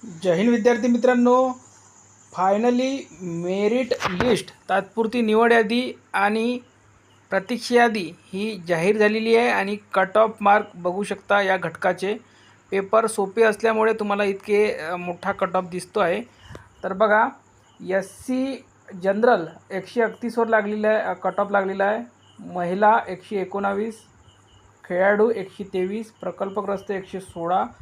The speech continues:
एक्समॅन, अ, चौऱ्याण्णव आणि पोलीस पाल्य हा लागलेला आहे एकशे सात. त्यानंतर होमगार्ड एकशे तेवीस गुणांवर सिलेक्शन झालेलं आहे, कट ऑफ लागलेला आहे.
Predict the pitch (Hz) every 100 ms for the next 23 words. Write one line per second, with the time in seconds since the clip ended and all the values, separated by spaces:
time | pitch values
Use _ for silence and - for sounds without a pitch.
0 | - _ - 180 190 - 226 208 165 -
1 | _ - _ - 180 175 185 185 220 226
2 | 196 175 185 190 190 190 208 - 208 185
3 | 185 190 214 240 - _ _ _ - 190
4 | 196 185 190 196 202 185 165 185 233 -
5 | _ _ _ _ _ - - _ _ -
6 | 190 - 220 208 - - 233 165 - -
7 | - - - 180 196 208 196 220 151 165
8 | 180 202 233 233 - 190 190 - - 226
9 | - _ _ _ 202 196 220 220 202 202
10 | 196 214 233 196 180 180 - 202 175 165
11 | 175 180 - 214 180 185 240 _ _ -
12 | 175 175 185 185 175 165 170 156